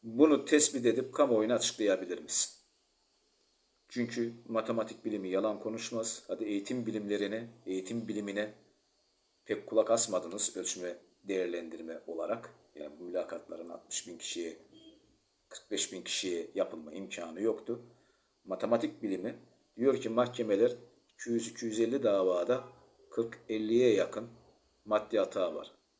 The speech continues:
Peki soruyorum, atanmış yirmi bin öğretmende aslında atanmaması gerekirken yapılan fazla puanlama hatasıyla beraber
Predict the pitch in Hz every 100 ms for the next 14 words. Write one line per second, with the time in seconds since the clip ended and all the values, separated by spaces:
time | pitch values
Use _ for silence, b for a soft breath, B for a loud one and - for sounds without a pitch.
0 | _ 135 117 - 139 110 87 95 - b
1 | b b _ 127 131 104 95 - 117 117
2 | 95 104 104 90 - 87 92 98 - _
3 | _ _ _ 117 - 113 - - 120 -
4 | 123 107 101 - 98 90 90 - 110 107
5 | - - _ _ 104 107 113 113 117 -
6 | 101 120 127 107 98 87 80 - 107 -
7 | 101 - 110 90 92 98 85 92